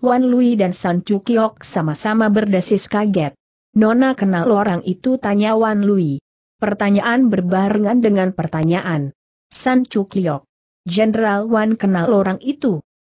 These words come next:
Wan Lui agak ragu-ragu untuk menjelaskan. Soalnya kalau harus menerangkan tentang diri orang itu, berarti juga sedikit membocorkan bahwa di lingkungan dalam dinding istana ada persaingan tidak sehat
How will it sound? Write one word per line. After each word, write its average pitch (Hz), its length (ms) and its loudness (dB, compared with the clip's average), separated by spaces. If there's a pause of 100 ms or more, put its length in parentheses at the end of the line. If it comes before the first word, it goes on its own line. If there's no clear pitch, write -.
(200)
Wan 254 300 0
Lui 208 340 0
agak 180 400 -4
ragu-ragu 214 640 2
untuk 208 400 -2
menjelaskan. 170 800 0 (340)
Soalnya 226 720 -2
kalau 202 320 0
harus 196 480 -4
menerangkan 208 720 0
tentang 208 400 -2
diri 233 400 0
orang 220 400 -4
itu, 240 480 -2 (160)
berarti 175 560 -2
juga 226 400 0
sedikit 202 560 -4
membocorkan 202 800 0
bahwa 190 320 2
di 185 240 0
lingkungan 196 560 0
dalam 196 320 2
dinding 220 400 2
istana 190 560 -2
ada 180 240 -4
persaingan 196 640 -2
tidak 165 400 -2
sehat 220 400 -4